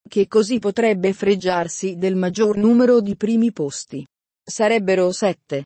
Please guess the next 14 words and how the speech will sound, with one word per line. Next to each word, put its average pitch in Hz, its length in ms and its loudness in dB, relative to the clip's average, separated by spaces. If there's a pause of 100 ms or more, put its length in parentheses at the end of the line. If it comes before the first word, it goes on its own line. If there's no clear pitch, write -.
(120)
contro 208 420 0
i 175 120 0
sei 208 300 0
di 202 120 -2
Marc 208 380 -2
Marquez, 190 600 -4 (120)
con 196 240 0
lo 190 100 2
spagnolo 175 640 -2
favorito 190 600 0
dal 180 220 0
pronostico 185 720 -2
per 180 240 -2
succedere 151 800 -4